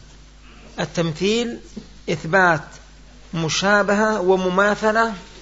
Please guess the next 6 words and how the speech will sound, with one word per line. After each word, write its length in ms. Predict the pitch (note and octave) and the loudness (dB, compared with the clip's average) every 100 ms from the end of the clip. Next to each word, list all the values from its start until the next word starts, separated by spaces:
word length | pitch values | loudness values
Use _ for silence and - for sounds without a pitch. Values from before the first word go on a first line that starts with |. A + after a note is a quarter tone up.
| - | -8
من 220 | F3+ F#3+ | -2 -2
جميع 340 | E3+ G3 A3 G#3 | 2 2 2 2
الوجوه، 400 | F#3 E3+ C#3+ B2 - - - - - - - - - | 2 4 2 -2 -6 -20 -20 -20 -20 -20 -20 -20 -12
هذا 220 | D#3+ F3 | -6 -4
تمثيل. 440 | F3+ F#3 D3 D#3 C3 - - - - - - - - | -2 -4 -2 -4 -6 -12 -20 -20 -20 -20 -20 -20 -4
والتشبيه 760 | G3 G3 G#3 - F3+ A#3+ B3+ | -2 0 -2 -2 -4 -2 -4